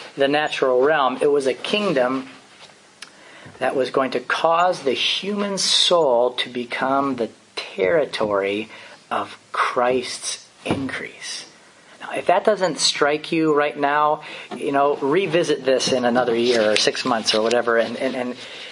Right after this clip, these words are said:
and until the Lord's, you know, dealing with your heart on, on this reality, because I feel like this is, this is really it. What is God's purpose? Well, it's a kingdom.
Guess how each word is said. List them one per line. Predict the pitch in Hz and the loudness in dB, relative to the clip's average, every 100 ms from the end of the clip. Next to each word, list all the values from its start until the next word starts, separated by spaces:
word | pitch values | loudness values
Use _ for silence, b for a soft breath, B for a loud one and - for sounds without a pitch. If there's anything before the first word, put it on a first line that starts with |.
| B B - | B B -4
and | 143 135 147 | -4 -4 -4
until | 131 127 160 160 147 127 | -6 0 2 4 2 -2
the | 139 135 | 0 2
Lord's, | 139 147 135 - | 2 0 -2 -6
you | 151 | -2
know, | 131 | -2
dealing | 120 139 143 | 0 2 2
with | 131 120 | 0 0
your | 127 | 0
heart | 127 139 131 | 2 2 2
on, | 113 | 0
on | 120 123 | -2 0
this | 120 120 | 0 0
reality, | 113 120 120 107 | 0 2 2 0
because | 107 - 110 | -6 -4 -4
I | - 117 | -4 -4
feel | 160 160 | 0 0
like | 147 | 0
this | 135 131 | -4 -2
is, | 117 110 - B B B B B B B - _ _ _ - - _ | -2 -2 -10 B B B B B B B -20 _ _ _ -20 -20 _
this | - - | -8 -4
is | 156 151 | -2 2
really | 147 135 123 | 4 4 4
it. | 127 - - - - | 4 2 -6 -14 -4
What | 135 | 2
is | 151 151 | 2 2
God's | 139 131 - | 0 0 -4
purpose? | - 120 120 139 135 - - - _ B B B B B B _ - _ _ _ _ _ - - | 0 0 2 0 0 -10 -12 -18 _ B B B B B B _ -20 _ _ _ _ _ -20 -18
Well, | 127 131 143 - - - - - - | -8 -2 -2 -4 -18 -20 -20 -20 -14
it's | - - | -10 -8
a | - | -4
kingdom. | - 220 170 - | 0 0 -2 -10